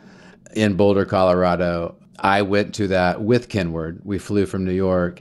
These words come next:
and Lucia's sons from California had brought a big paper bag full of letters that Kenward had sent to Lucia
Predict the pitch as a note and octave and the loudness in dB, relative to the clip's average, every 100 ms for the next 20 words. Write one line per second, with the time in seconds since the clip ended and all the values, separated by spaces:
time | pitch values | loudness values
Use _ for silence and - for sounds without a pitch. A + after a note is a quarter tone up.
0 | - - G2 F#2+ F2+ F#2 F2 - - A2 | -12 -2 0 2 2 0 -2 -8 -2 0
1 | G#2 - G#2 F#2+ - D3+ C#3 B2+ A#2+ A#2 | 2 4 4 2 2 2 4 2 0 -4
2 | - - - - - _ _ _ - A#2 | -8 -14 -20 -20 -20 _ _ _ -4 -4
3 | F#2+ G#2+ G2 - C3 B2 G#2+ A2 A2 G2 | 2 2 2 0 -2 0 0 0 0 2
4 | B2+ C3+ A2+ G2 - - - - _ _ | 4 4 2 0 -8 -18 -20 -20 _ _
5 | A2 G2+ A#2 G#2 A#2 A2 G2+ F2+ G#2 F#2+ | -6 0 -2 0 -2 0 0 2 2 2
6 | F2+ E2+ - C3 C#3+ C3+ G#2+ G2+ G2 F#2+ | -2 -6 -4 4 6 6 2 0 0 0
7 | F#2+ F#2+ - F#2 - A2 G2 F#2+ F#2 F#2+ | -2 -4 -6 -8 -6 -6 -4 -4 -4 -4
8 | F2+ F2 F2+ - F#2+ E2+ F#2 F2+ F2 F#2 | -2 -4 -6 -6 -8 -6 -6 -6 -4 -6
9 | E2+ E2+ | -6 -8